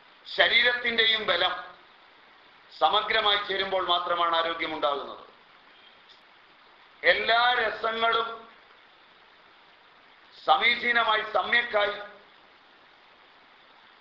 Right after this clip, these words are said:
സ്വീകരിക്കുവാൻ പാകമാകുമ്പോഴാണ് ഒരാൾ ആരോഗ്യമുള്ളവനാകുന്നത്. ഏകരസത്തെ അവലംബിച്ച് ജീവിക്കേണ്ടി വന്നാൽ അത് ആരോഗ്യമല്ല,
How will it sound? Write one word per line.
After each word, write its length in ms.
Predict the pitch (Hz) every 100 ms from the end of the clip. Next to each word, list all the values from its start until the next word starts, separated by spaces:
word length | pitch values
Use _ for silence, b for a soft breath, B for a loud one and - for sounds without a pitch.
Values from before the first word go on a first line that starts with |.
| - -
സ്വീകരിക്കുവാൻ 720 | 202 226 233 233 220 214 214
പാകമാകുമ്പോഴാണ് 1120 | 185 190 220 233 226 214 208 202 202 196 190
ഒരാൾ 300 | 185 185 180 -
ആരോഗ്യമുള്ളവനാകുന്നത്. 1200 | 190 202 185 185 175 175 170 160 156 139 - - - - - - - - - - - - - - - - - - - - - - -
ഏകരസത്തെ 840 | 247 220 233 226 202 - 214 226 214
അവലംബിച്ച് 520 | 202 214 214 208 196
ജീവിക്കേണ്ടി 520 | 196 214 208 202 196
വന്നാൽ 520 | 185 180 175 - - - - - - 147
അത് 80 |
ആരോഗ്യമല്ല, 840 | 170 190 190 180 170 - - -